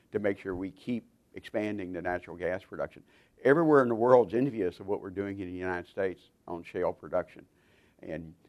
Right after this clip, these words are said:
but I don't think the environmental community recognizes, or they want to, because it may not be political, to say, "Hey, we're having some great success from the natural gas 'cause we're having fuel shifting just based on economics."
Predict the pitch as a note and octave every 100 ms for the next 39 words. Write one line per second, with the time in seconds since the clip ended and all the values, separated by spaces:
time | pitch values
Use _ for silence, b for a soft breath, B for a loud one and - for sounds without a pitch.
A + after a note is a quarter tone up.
0 | - F#2+ G#2 G2+ G#2+ G2 F#2 F2+ F#2+ F#2
1 | G2 G2+ - F#2 F#2 F2 F2 G2+ G#2 F2
2 | E2+ E2+ F2+ F2+ F#2 E2+ D#2+ G2 G2 -
3 | F2 E2 F2 E2 D#2+ G2 G2+ F#2+ G2 F#2
4 | A2 A#2+ A#2 - F#2 b b b F#2+ -
5 | G2+ - b - A#2 G#2+ B2 A2 A2 A#2
6 | G2+ F2 F2+ G#2 A2+ - F#2+ - A#2+ G2
7 | - - _ _ G#2+ G2+ F#2+ G2+ G2 F2+
8 | F2+ G2+ F#2+ - b b b - G#2 F#2
9 | G2 G2+ F#2 F2+ A2+ A2 - F2+ - F#2+
10 | F2 F#2+ - F#2 - F2+ F2 E2+ D#2+ F#2+
11 | E2 -